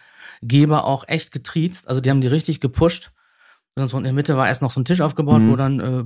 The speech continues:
Speaker 1: da wurde dann gegessen und so haben die einfach den Tisch abgebaut und gesagt, „Hey Leute, hier wird nicht gegessen, wir sind hier, um Kontakte zu machen“ und so. Die
Speaker 2: Ja.
Speaker 1: haben richtig, das war richtig cool.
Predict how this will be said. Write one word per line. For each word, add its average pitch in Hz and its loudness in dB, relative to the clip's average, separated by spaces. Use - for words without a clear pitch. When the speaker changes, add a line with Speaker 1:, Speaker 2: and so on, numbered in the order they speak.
Speaker 1:
da 120 -2
wurde 127 -2
dann 127 2
gegessen 127 0
und 147 2
so 131 -2
haben 131 -2
die 127 -4
einfach 131 -6
den 127 -4
Tisch 175 -4
abgebaut 143 -2
und 143 0
gesagt, - -12
„Hey 143 -2
Leute, 151 -2
hier 127 2
wird 156 0
nicht 156 -6
gegessen, 127 -2
wir 127 2
sind 147 2
hier, 160 4
um 151 6
Kontakte 175 2
zu 170 0
machen“ 135 -4
und 127 -4
so. 123 -2
Die 127 2
Speaker 2:
Ja. - 2
Speaker 1:
haben 143 0
richtig, 175 -4
das - -2
war 175 0
richtig - -6
cool. 127 2